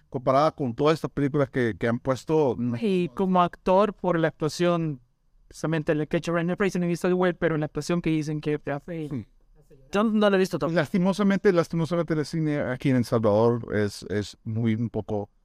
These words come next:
Speaker 1: más lento. Más este tipo de películas.
Speaker 2: Sí, ese tipo de películas. The Whale estrenan acá, eh, a mediados de, creo que a finales de febrero.
Speaker 3: ¿Y a dónde la puedes ver?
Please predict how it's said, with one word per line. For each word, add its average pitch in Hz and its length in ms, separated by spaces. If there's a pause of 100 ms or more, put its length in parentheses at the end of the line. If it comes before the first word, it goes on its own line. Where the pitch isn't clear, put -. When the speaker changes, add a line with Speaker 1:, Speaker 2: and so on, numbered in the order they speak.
(140)
Speaker 1:
más 110 140
lento. 117 280
Más 151 200
este 208 140 (120)
tipo - 220
de 160 60
películas. 139 440 (260)
Speaker 2:
Sí, 208 100
ese 185 80
tipo 185 180
de 185 60
películas. 185 440
The 165 60
Whale 214 320
estrenan 220 680
acá, 220 560 (600)
eh, 139 1080
a 156 140
mediados 151 540
de, 160 160
creo 156 120
que 175 60
a - 40
finales 180 260
de 160 60
febrero. 151 360
Speaker 3:
¿Y 135 80
a 143 60
dónde 160 200
la 165 100
puedes 170 220
ver? 180 220